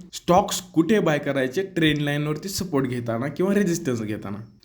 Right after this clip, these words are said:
आता एक just एक्झाम्पल म्हणून आपण Nifty बँकचा चार्ट बघूया. मी वन डे टाइम फ्रेम निवडलेली आहे आणि आपल्याकडे हा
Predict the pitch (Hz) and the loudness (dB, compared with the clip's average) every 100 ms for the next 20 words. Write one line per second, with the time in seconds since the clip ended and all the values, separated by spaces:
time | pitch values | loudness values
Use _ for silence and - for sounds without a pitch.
0 | - _ - 175 196 175 185 180 165 160 | -20 _ -6 2 4 6 4 2 2 2
1 | 165 170 175 170 160 170 147 151 160 160 | 4 2 4 2 2 0 0 0 0 2
2 | 160 160 160 131 143 135 131 120 - - | 0 -2 2 2 2 2 2 0 -6 -18
3 | _ 135 156 165 170 185 190 196 185 180 | _ 2 4 6 4 2 2 0 0 0
4 | 175 160 156 165 170 165 143 190 - _ | 2 4 4 4 2 2 0 -2 -10 _
5 | - 143 139 139 151 151 170 185 - - | -4 0 0 0 -2 0 0 0 -4 -6
6 | - | 0